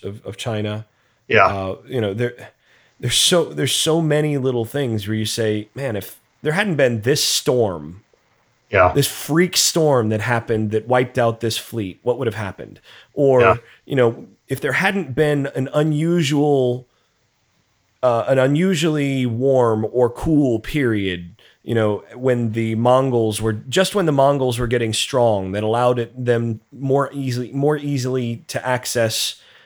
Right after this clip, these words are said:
Speaker 1: those population centers, or, you know, maybe dried up some of their food, re-,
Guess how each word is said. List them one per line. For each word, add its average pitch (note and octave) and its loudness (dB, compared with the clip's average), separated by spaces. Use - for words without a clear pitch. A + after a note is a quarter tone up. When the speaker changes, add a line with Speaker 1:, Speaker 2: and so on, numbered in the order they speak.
Speaker 1:
those A#2 0
population A#2+ 0
centers, G2 -4
or, G2+ -4
you G#2+ -6
know, G#2 -4
maybe A#2 -4
dried A#2 2
up A#2+ 2
some B2 -4
of A#2 -2
their A#2 0
food, A#2+ -4
re-, A2 -10